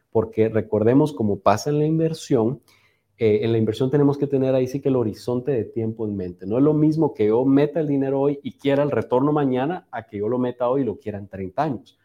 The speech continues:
Y lo mismo pasa entonces con nuestros comportamientos. Si tú quieres que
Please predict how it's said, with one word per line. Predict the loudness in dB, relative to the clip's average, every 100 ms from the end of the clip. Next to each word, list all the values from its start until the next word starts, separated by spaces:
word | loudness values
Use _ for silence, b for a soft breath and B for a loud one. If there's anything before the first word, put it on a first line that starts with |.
| _ _ _ -2
Y | 2
lo | 4
mismo | 2 0 -2 -4
pasa | -10 -10
entonces | -10 -10 -12 -10
con | -8
nuestros | -8 -12 -16
comportamientos. | -14 -14 -16 -12 -8 -8 -8
Si | -8
tú | 0
quieres | 4 4 4
que | 0 -2